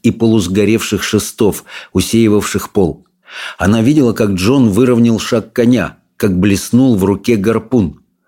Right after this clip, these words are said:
Затем что-то метнулось из внутренних дверей, словно бешеный весенний поток,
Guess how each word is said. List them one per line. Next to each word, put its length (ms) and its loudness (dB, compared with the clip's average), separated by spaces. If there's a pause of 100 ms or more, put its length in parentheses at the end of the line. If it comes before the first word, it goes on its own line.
(360)
Затем 500 0
что-то 380 -2
метнулось 840 2
из 160 0
внутренних 560 2
дверей, 380 2
словно 360 0
бешеный 600 0
весенний 520 2
поток, 540 -2